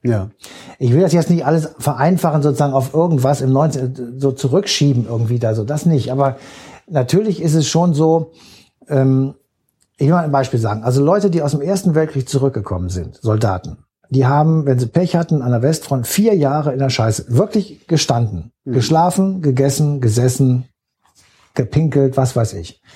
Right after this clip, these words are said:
Speaker 2: Ähm, die haben zum allerersten Mal in ihrem Leben einen Krieg miterlebt,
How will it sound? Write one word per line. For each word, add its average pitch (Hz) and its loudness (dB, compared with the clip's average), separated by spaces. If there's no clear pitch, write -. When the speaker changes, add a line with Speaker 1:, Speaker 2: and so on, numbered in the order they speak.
Speaker 2:
Ähm, 147 2
die 147 0
haben 196 0
zum - -2
allerersten 196 0
Mal 156 0
in 131 -4
ihrem 135 2
Leben 151 0
einen 131 0
Krieg 196 -2
miterlebt, 151 0